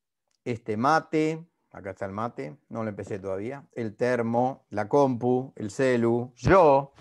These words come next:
ustedes, somos todos hechos por otro. Somos causados. Cuan-, perdón, cuando se corte subimos otra vez, ¿eh? ¿Sí?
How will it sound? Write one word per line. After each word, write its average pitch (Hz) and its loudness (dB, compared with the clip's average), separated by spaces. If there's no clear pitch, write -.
ustedes, 135 4
somos 214 0
todos 202 6
hechos 180 0
por 156 4
otro. 104 0
Somos 165 -2
causados. 165 0
Cuan-, 143 0
perdón, 151 6
cuando 135 4
se 151 4
corte 175 4
subimos 147 2
otra 127 4
vez, 101 0
¿eh? 113 -14
¿Sí? 139 -14